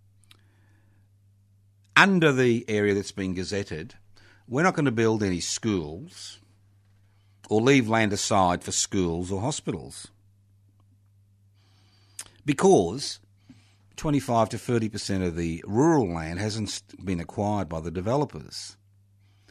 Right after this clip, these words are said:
And what happens is that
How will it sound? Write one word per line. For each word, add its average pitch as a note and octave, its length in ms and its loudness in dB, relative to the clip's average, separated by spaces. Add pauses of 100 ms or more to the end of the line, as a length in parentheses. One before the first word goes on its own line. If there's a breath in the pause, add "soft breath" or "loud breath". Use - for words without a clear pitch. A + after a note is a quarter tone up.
(360 soft breath)
And B2 160 0
what C3+ 180 4
happens D#3+ 440 0
is - 540 -10 (2250 soft breath)
that B2 280 2